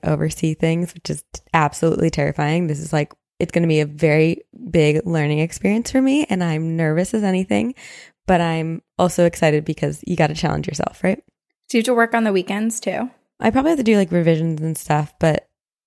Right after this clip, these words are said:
Speaker 1: not, I don't have to be on set.
Speaker 2: Otherwise, you'll just be running around New York.
Speaker 1: Yeah, I'm gonna
Speaker 2: It's
Speaker 1: go
Speaker 2: like
Speaker 1: see
Speaker 2: a
Speaker 1: so many
Speaker 2: Where's
Speaker 1: musicals.
Speaker 2: Waldo? Everyone do an I Spy Sabrina.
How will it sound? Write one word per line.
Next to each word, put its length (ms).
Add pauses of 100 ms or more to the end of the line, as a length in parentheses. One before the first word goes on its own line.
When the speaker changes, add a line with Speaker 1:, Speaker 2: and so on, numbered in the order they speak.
Speaker 1:
not, 440
I 80
don't 120
have 80
to 40
be 100
on 140
set. 280 (160)
Speaker 2:
Otherwise, 380
you'll 120
just 240
be 100
running 320
around 540
New 100
York. 460 (600)
Speaker 1:
Yeah, 280
I'm 120
gonna 140
Speaker 2:
It's 80
Speaker 1:
go 40
Speaker 2:
like 120
Speaker 1:
see 60
Speaker 2:
a 80
Speaker 1:
so 80
many 100
Speaker 2:
Where's 240
Speaker 1:
musicals. 340
Speaker 2:
Waldo? 340
Everyone 420
do 200
an 120
I 200
Spy 280
Sabrina. 280